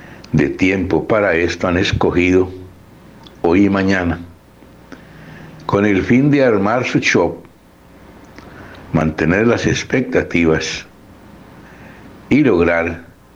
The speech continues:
que se vaya creando una ola que los lleve a las aspiraciones de estos políticos.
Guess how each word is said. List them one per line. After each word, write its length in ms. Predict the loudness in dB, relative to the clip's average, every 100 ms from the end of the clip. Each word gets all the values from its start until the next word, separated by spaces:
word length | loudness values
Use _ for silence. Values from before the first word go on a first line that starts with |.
| -20 -20 -20 -20 -20 -20 -20 -14
que 160 | -2 -2
se 260 | 0 0
vaya 400 | 2 2 0 0
creando 680 | 0 0 0 -2 0 0 -2 -10 -20 -20 -20 -20 -20 -20 -20 -20 -20 -20 -2
una 300 | 2 2 2
ola 400 | 2 2 2 -2
que 380 | -2 -2 -2 -8 -20 -20 -20 -20 -20 -20 -20 -20 -20 -10 -2
los 200 | 0 2
lleve 560 | 0 2 2 0 -4 -12 -20 -20 -20 -20 -20 -20 -20 -20 -20 -14 -2
a 80 | 0
las 200 | 0 -2
aspiraciones 880 | -4 -2 -2 -2 0 0 2 2 2
de 100 | 0
estos 320 | -2 -6 -8
políticos. 920 | -2 0 0 -2 -10 -8 -4 -2 -2